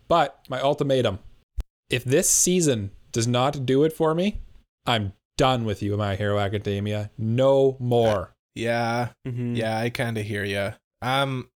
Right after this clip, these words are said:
Speaker 2: I think I'm pretty well done with it.
Speaker 1: Yeah.
Speaker 2: I haven't read the manga in, like,
Speaker 3: Weeks.
Speaker 2: three months.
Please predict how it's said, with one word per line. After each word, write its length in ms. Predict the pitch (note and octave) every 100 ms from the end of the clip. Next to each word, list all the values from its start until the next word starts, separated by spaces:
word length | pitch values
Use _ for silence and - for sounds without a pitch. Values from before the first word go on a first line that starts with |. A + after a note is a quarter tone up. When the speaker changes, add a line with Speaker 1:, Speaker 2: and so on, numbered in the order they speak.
| _ -
Speaker 2:
I 80 | C3+
think 220 | C#3 C3+
I'm 140 | B2+ A2
pretty 200 | B2+ A2
well 200 | A2 G#2+
done 200 | A2+ G#2
with 160 | G#2
it. 180 | G#2 G2 - _ -
Speaker 1:
Yeah. 280 | B2 G2+ - -
Speaker 2:
I 120 | B2+
haven't 420 | C#3+ C3 B2+ G#2+ -
read 280 | B2 A#2+
the 80 | A#2+
manga 480 | A2+ A2+ A2+ A#2 A2
in, 220 | G#2 A2+ A2
like, 220 | F2+ F#2 _ _
Speaker 3:
Weeks. 360 | B2+ A#2+ C3+ -
Speaker 2:
three 220 | - C3
months. 580 | A#2+ A2 A2 G#2+ - -